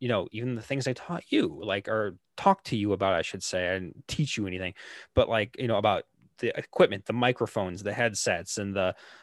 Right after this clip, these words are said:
the streaming stuff and cameras and, and, and all that jazz. Like, I learned, like, a, a lot of that doing Dungeon Dudes, and, like, from Monty, that's, you know, he's a, a, a, an, a film and, uh, not, sorry, a film, but, like, a, a theater person, and he does a lot of tech stuff like that. And, like, I learned a lot from him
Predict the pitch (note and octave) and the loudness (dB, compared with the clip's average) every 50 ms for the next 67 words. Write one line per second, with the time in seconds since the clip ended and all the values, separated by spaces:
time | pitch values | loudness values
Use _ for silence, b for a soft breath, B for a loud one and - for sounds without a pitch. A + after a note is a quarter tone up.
0 | B B - - - - - - C#3 C3+ C3 A#2+ A2 G2+ F#2 E2+ - - - - | B B -10 -8 -8 -2 0 2 4 4 4 2 0 -2 -4 -6 -4 -6 -4 -2
1 | - F#2 F2 F2 - - G2+ F#2 F2+ F2 - - - C3 C3+ C3+ B2 G#2 F2+ D#2+ | -2 -2 -4 -4 -4 -4 -4 -2 -4 -6 -4 0 2 4 4 4 4 4 4 2
2 | D#2+ E2+ - - A2 A2 - - G#2+ F#2+ - G#2 G#2 G#2+ - G#2 A2 A2+ A2+ G#2+ | 0 -2 -8 -8 -8 -8 -8 -8 -8 -6 -6 -6 -6 -6 -6 -4 -2 0 2 2
3 | G#2+ G#2 G#2+ G#2 D#2+ G2+ - B2+ C3 B2 A2 A#2 A#2 B2 C3 C#3+ C#3+ C3 A2 G#2+ | 2 2 2 0 0 2 4 4 6 6 6 4 4 4 6 6 6 4 4 0
4 | - - - _ - G2+ G#2 - F#2 G#2+ A2 A#2 B2+ D3+ C#3+ A#2 G#2+ G2+ F#2+ - | -4 -6 -12 _ -2 0 0 0 0 2 4 6 8 8 8 6 6 4 2 0
5 | - _ _ _ _ _ _ - - - B2+ - C3 A#2+ A#2 A2 A2 G2+ A2 A2+ | -2 _ _ _ _ _ _ -20 -20 -8 -2 -2 0 0 0 0 0 0 0 0
6 | G#2+ F#2+ F2+ - - - - - - A2 G2+ F#2 F#2 - - - C#3+ C3 B2 - | -2 -4 -6 -8 -12 -12 -14 -12 -8 -6 -6 -6 -6 -2 2 4 4 4 4 2
7 | B2 A#2+ A#2 A#2 A2 A2 A2+ G#2 - - F#2 F#2 G2 F#2+ F#2+ - - - - A2 | -2 0 2 4 4 4 4 0 -2 -4 -2 2 2 2 2 2 -2 -6 -4 -4
8 | G2+ F#2+ - - A2 G#2 F#2 G#2 G2 F2+ F2+ E2 B B B B B B B G2+ | -4 -4 -2 -2 -2 -2 0 0 0 0 0 -2 B B B B B B B 0
9 | G2 F#2+ E2+ - F#2 F2+ - - G2 F#2 F2 D#2 - - G2+ F2+ D#2 - - - | 2 2 2 2 2 0 0 -2 -2 -4 -4 -6 -4 -2 -2 -2 -2 -4 -6 -10
10 | - - - A2+ G#2+ G#2 G2+ G2 G2 F#2 F#2 F2+ - - G#2 F#2+ - F#2 - - | -6 -2 0 2 2 2 0 0 0 -2 -2 -4 -6 -6 -6 -6 -6 -6 -6 -4
11 | G2 F#2+ F2+ - - - F2 E2+ E2+ F2 - - - - - F#2 - G2+ - - | -2 -2 -2 -2 -4 -6 -8 -6 -4 -6 -6 -6 -4 -4 -2 -2 -2 -2 -4 -8
12 | - - C3 B2+ B2 A2+ G#2+ G2+ F#2+ - - G#2 G2+ - - - F#2 F2 F2 F2 | -8 -6 0 2 4 4 4 4 2 0 0 0 0 0 -2 -4 -8 -8 -6 -6
13 | G2+ G2 G2 A2 G#2 G#2 G#2+ G#2+ G2+ F#2+ F2 - - - G2 - - - - F#2+ | -6 -4 -2 0 0 2 2 2 0 0 -2 -2 -2 -2 -2 0 -2 -4 -2 -4
14 | E2 - - - F#2+ - - F#2+ E2+ F2+ A#2 A2 G#2 A2 B2 C3+ D#3 D3+ D3 D3 | -4 -4 -6 -8 -6 -4 -4 -4 -2 0 0 0 2 2 2 4 4 4 6 6
15 | C#3+ C3+ - - D#3 D#3+ A3+ A3+ G2+ F2+ F#2+ | 6 6 4 2 2 4 4 4 4 2 -2